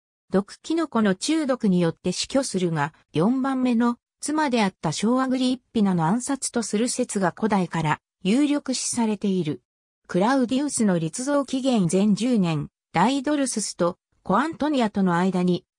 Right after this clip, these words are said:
ガリアで生まれる。父や兄に似ず、生来病弱で難病に苦しめられた結果、動作がギクシャクとし、話すときはどもり、よだれを垂らす、片足を引きずるなどの癖があったとい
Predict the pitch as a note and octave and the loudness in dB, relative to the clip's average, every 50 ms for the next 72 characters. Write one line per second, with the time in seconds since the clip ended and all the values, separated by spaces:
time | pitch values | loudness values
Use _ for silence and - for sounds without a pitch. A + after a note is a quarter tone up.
0 | _ - - C#4 D4+ D#4 D4 C4+ A#3 G3 F3+ D#3 D3+ D3 D3 D3+ D3+ D3+ D3 D3 | _ -2 -2 -2 0 0 0 0 0 2 2 0 0 0 0 0 0 -2 -2 -4
1 | C#3+ B2+ - _ _ _ _ _ _ _ _ _ - - - - - C4+ D4 C#4+ | -6 -8 -10 _ _ _ _ _ _ _ _ _ -14 -14 -12 -10 -6 -2 0 2
2 | B3 A#3 B3 C4+ A#3+ A3 G3+ F#3+ F3 G3+ G#3+ E3+ D#3+ D3+ D3 - _ _ _ _ | 2 2 2 2 2 4 4 4 2 2 0 0 -2 -4 -4 -6 _ _ _ _
3 | - - C#4+ D#4+ D#4 C#4 B3+ G#3+ F3+ D#3+ D#3+ F3+ F#3+ A3 A3 G3+ G#3 F#3+ F#3 - | -6 -2 -2 0 0 0 0 0 0 0 0 0 2 2 2 2 2 0 0 0
4 | - F3+ F3 E3 - - _ _ _ _ - E3+ G#3 B3 C#4 C4 C4+ C4+ C#4 C#4+ | 0 0 2 2 0 0 _ _ _ _ -2 0 0 2 2 0 0 0 0 0
5 | C#4 C#4+ C4 - B3 A#3+ C#4 B3+ - C#4+ C#4 C#4+ C#4+ C#4 C4+ B3+ B3 - F#3 F3 | 0 -2 -2 -2 -2 -2 -2 -4 -4 -2 0 0 0 0 0 0 -2 -2 -4 -2
6 | - E3+ E3 - _ _ - D#3+ D#3 - _ _ _ _ _ G#3+ C4 D4 D4 C4+ | 0 0 -2 -2 _ _ -6 -4 -4 -6 _ _ _ _ _ 2 2 2 2 0
7 | - A3 G3 F3 E3+ E3+ F3 - - _ _ F3 G3+ B3 - - - - - A3+ | 0 0 0 2 0 0 -2 -6 -14 _ _ -2 -2 -2 -2 -6 -8 -4 -4 -4
8 | G#3+ - - - F#3+ F#3+ - - E3+ D#3+ - _ _ _ _ - - G3 A3+ D4 | -4 -4 -4 -2 -2 -2 -2 -4 -6 -6 -8 _ _ _ _ -2 0 2 2 2
9 | D#4 - - - - A#3 A3 - A#3+ G3+ F3+ F3 F3+ F#3 F3 F3+ G#3+ G#3 G3+ F3+ | 0 -2 -6 -6 -6 -6 -2 0 0 0 2 2 2 2 2 2 2 2 2 0
10 | D#3+ - - _ _ _ _ - F3 F3+ G#3+ B3+ C#4+ D4 D4 C4+ A3+ - F3+ F3 | 0 -2 -6 _ _ _ _ 0 2 2 2 2 2 2 0 0 0 0 0 0
11 | F#3+ G3 - - D3+ - - _ _ _ _ - F3+ - A#3 B3+ C#4 C#4 C4 - | 0 0 0 -2 -4 -6 -8 _ _ _ _ -2 0 2 2 2 2 2 0 -2
12 | D4+ D4 C#4+ C4+ - - - D#4 C#4+ D4+ D#4+ E4 E4 E4 D#4 D4+ C4+ G#3+ G3 F3 | 0 0 0 0 -2 -4 -4 -4 -2 0 0 0 0 0 0 0 2 2 2 2
13 | F3 F3 - - - A#3+ A3 G#3 F3+ F3 F3 F3+ _ - G#3+ G3 - E3 D#3 D3 | 0 -2 -6 -6 -4 -2 0 2 2 0 -2 -4 _ -6 -4 -2 -2 -2 -2 0
14 | D3 | -2